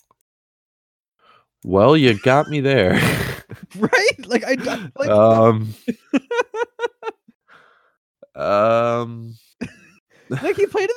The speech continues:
Speaker 2: the majors for, like, seven years. How is there not a different picture to be used?
Speaker 1: Man, I don't know. You're asking
Speaker 2: What?
Speaker 1: me questions I cannot answer.
Speaker 2: I
Speaker 1: Um,
Speaker 2: need the answers.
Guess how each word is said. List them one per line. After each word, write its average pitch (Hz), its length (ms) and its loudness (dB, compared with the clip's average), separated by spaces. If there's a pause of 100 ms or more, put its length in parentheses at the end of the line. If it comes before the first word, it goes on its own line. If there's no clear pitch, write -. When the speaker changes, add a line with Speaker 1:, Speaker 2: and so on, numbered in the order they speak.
Speaker 2:
the 311 60 -8
majors 262 440 -2
for, 233 100 -16
like, 208 180 -4
seven 330 520 -6
years. 208 380 -6
How 226 180 -2
is 349 140 -2
there 320 80 -6
not 262 300 -6
a 226 60 -6
different 233 460 -6
picture 247 320 -8
to 165 80 -8
be 160 120 -10
used? 170 560 -10 (880)
Speaker 1:
Man, 403 440 -4
I 339 240 -2
don't 95 300 -2
know. 87 480 -2 (1000)
You're - 120 -8
asking 165 200 -4
Speaker 2:
What? 113 60 -6
Speaker 1:
me 92 80 -4
questions 90 440 -8 (100)
I 87 180 -4
cannot 90 580 -8
answer. 90 460 -12 (1200)
Speaker 2:
I 95 160 0
Speaker 1:
Um, 87 260 -2
Speaker 2:
need 330 580 -12
the 262 220 -10
answers. 165 760 -16